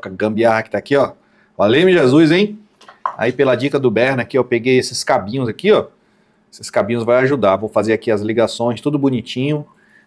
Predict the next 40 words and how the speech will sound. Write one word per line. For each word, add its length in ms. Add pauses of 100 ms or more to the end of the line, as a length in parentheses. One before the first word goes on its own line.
E 60
vai 100
ficar 240
show 260
de 80
bola 400 (160)
minha 240
Nerd 320
Miner. 300 (540)
O 80
Nerd 240
Miner, 280
pra 160
quem 140
não 100
conhece, 640
é 80
um 140
Lottery 380
Miner. 420 (400)
É 80
uma 140
maquininha 520
bem 240
fraquinha 540
que 80
só 140
gasta 280
apenas 440
um 240
watt 420 (420)
e 80
ele 200
fica 240
tentando 560
descobrir 520
um 100
bloco 360
de 80
Bitcoin. 480